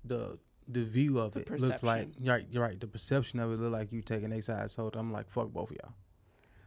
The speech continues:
Speaker 1: At that
Speaker 2: Which
Speaker 1: point.
Speaker 2: I could see that. Like,
Speaker 1: You know
Speaker 2: I
Speaker 1: what I
Speaker 2: can
Speaker 1: mean?
Speaker 2: see where you're coming from with that. But at the same time, sometimes, I won't step in so that I don't, it doesn't look like I'm taking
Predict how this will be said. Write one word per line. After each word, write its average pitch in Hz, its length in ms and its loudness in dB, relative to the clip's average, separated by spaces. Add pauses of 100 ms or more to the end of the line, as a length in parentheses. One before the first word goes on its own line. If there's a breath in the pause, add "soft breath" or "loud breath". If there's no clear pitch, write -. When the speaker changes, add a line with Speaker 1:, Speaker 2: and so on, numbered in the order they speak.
(400 soft breath)
Speaker 1:
At 160 120 0
that 117 120 0
Speaker 2:
Which 226 140 6
Speaker 1:
point. 240 120 10
Speaker 2:
I - 40 8
could 294 200 -2
see 175 200 2
that. 113 340 -2 (140)
Like, 202 120 4
Speaker 1:
You - 60 0
know - 60 4
Speaker 2:
I - 20 8
Speaker 1:
what 226 60 2
I - 20 0
Speaker 2:
can 113 80 0
Speaker 1:
mean? 117 100 0
Speaker 2:
see 202 120 -2
where 190 120 0
you're 185 100 -2
coming 160 280 -4
from 151 200 -6
with 143 120 -10
that. 131 260 -6 (760 soft breath)
But 202 380 8
at 190 140 4
the 180 100 -2
same 180 320 -2
time, 175 600 0 (320 loud breath)
sometimes, 208 920 -2 (580)
I 185 160 6
won't 180 300 0
step 170 320 -2
in 160 320 -2 (180)
so 170 260 -2
that 147 180 0
I 143 260 0
don't, 170 300 2 (560)
it 151 160 -4
doesn't 170 400 0 (100)
look 147 260 -4
like 127 220 -4
I'm 131 120 -8
taking 117 500 -12